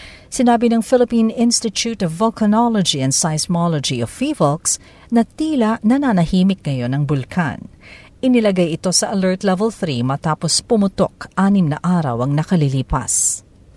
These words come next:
Batay sa monitoring ng fivolcs, walang naitalang volcanic earthquake ang Bulkang Taal sa loob ng twenty-four oras noong Miyerkules.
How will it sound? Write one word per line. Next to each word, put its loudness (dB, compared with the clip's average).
Batay 0
sa 0
monitoring 0
ng -2
fivolcs, -4
walang 2
naitalang 0
volcanic 0
earthquake -2
ang 4
Bulkang 0
Taal -2
sa 2
loob 2
ng 0
twenty-four -2
oras 0
noong 4
Miyerkules. 0